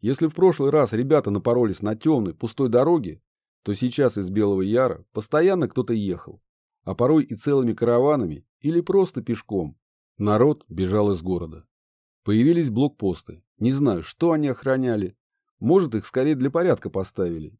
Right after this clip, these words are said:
или в случае карантина, если город будет потерян.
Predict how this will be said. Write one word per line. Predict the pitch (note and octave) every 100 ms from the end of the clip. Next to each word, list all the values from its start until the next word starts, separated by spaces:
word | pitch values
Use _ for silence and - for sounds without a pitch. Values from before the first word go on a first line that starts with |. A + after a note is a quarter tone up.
| -
или | F#3+ F3
в |
случае | - E3+ - C3+
карантина, | C#3+ D3+ D3 G#2 E2 C#2+ _ _ _ -
если | G2 D3+
город | E3 B2 E2
будет | F2 D#2+ -
потерян. | G2 - F2 D2